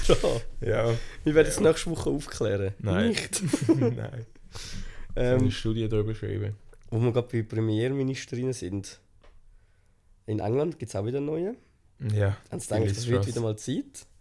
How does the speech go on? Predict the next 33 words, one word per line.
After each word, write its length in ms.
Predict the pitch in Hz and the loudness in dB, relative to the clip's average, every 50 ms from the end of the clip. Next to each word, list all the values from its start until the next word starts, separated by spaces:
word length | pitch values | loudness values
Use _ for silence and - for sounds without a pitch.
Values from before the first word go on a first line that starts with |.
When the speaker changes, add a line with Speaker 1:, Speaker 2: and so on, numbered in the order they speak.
| _ - _ _ _ _ - - | _ -20 _ _ _ _ -8 -4
Speaker 1:
Der 320 | - 107 110 110 - - - - | -2 0 2 2 0 -2 -4 -6
Rishi 520 | 117 110 123 156 156 - - - 135 123 113 | -6 -4 -4 -4 -6 -6 -6 -4 -4 -4 -4
Sunak 540 | 110 - - 120 131 147 160 202 202 - - | -4 -4 -4 -2 -2 -2 -4 -6 -8 -10 -10
ist 140 | 135 - | -10 -6
jetzt 260 | - 147 147 - - - | -6 -6 -6 -8 -8 -6
dort, 160 | 143 147 127 | -6 -2 0
Speaker 2:
Ja, 200 | 107 104 104 120 | 2 4 4 6
Speaker 1:
äh, 40 | 131 | 4
Speaker 2:
das 140 | 131 117 | 4 2
ist 100 | - - | 2 2
ein 40 | 117 123 | 2 4
Speaker 1:
Premierminister. 180 | 123 120 117 117 | 6 6 6 6
Speaker 2:
ehemaliger 520 | 113 113 110 110 107 107 104 101 101 - | 6 6 6 6 6 6 6 4 2 0
Finanzminister. 960 | - - 98 98 107 110 123 - - - 113 110 107 101 - - 101 98 101 - - - - - - - - - - - - - - - - - - - - - _ - - - - - _ - _ | -4 -2 0 0 0 -2 -2 -4 -4 -4 -2 -2 -2 -4 -4 -4 -6 -6 -6 -8 -14 -18 -18 -20 -20 -20 -20 -20 -20 -20 -20 -20 -20 -20 -20 -20 -20 -20 -20 -20 _ -20 -20 -20 -20 -20 _ -20 _
Speaker 1:
Ist 140 | - - - | -10 -4 -2
ein 140 | 127 123 120 | 0 0 0
Speaker 2:
Gsi. 160 | 113 - - 147 | -2 -2 0 0
Speaker 1:
Ultrareicher. 720 | 175 - - - 170 170 165 175 196 262 - - 214 262 - - - - - - - - - | 0 0 2 4 4 4 4 2 -2 -2 0 0 0 0 0 -2 -14 -16 -18 -18 -16 -8 -2
Speaker 2:
Ja. 300 | 104 101 101 98 104 113 113 104 - - - _ _ - | 2 2 2 2 2 0 -4 -6 -12 -16 -20 _ _ -20
Speaker 1:
<laughs> 400 | - - - - - - - - | -20 -20 -20 -20 -20 -20 -18 -8
Wo 140 | - 135 139 | -4 -2 -2
sich 180 | 123 143 131 | -2 -2 0
aber 180 | - 135 123 127 | 0 0 2 2
irgendwie 520 | 127 127 131 131 127 131 123 123 123 120 120 | -2 -2 -2 -2 0 2 2 4 4 2 2
so 180 | 117 - 131 123 | 0 -2 -4 -4
gibt, 260 | - 151 135 - - | -4 -8 -10 -6 -6
als 100 | 120 113 | -6 -2
wäre 200 | 123 120 127 131 | 0 0 0 0
er 20 | 131 | -2
voll 220 | 120 - 135 139 151 | -2 -2 -2 -2 -2
bei 100 | 147 139 | -4 -4
den 140 | 127 117 | -2 -2
Leuten. 380 | 117 131 180 269 - - - - | -2 -2 -4 -4 -8 -8 -16 -16